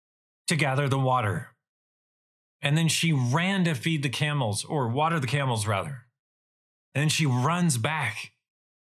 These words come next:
And now she's running to tell her mother's household. She has a lot of energy, first of all.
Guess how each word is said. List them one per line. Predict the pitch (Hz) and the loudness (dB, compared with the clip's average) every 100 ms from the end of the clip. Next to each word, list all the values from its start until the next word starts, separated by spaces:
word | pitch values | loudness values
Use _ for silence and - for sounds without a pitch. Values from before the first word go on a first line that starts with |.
| _ _ _ - | _ _ _ -6
And | 151 | 0
now | 175 180 | 0 0
she's | - 170 131 | 0 0 0
running | 123 160 202 196 | 0 0 0 0
to | 180 | 0
tell | 160 175 | 0 0
her | 151 | 0
mother's | 156 165 170 120 | 0 0 -2 -2
household. | 160 165 135 | -2 0 0
She | 113 | 0
has | 190 214 | 0 0
a | |
lot | 208 214 202 | 0 0 0
of | |
energy, | 196 208 160 135 | 0 0 0 -2
first | 107 147 127 | -2 -2 -2
of | 139 | 0
all. | 113 104 - | 0 -2 -6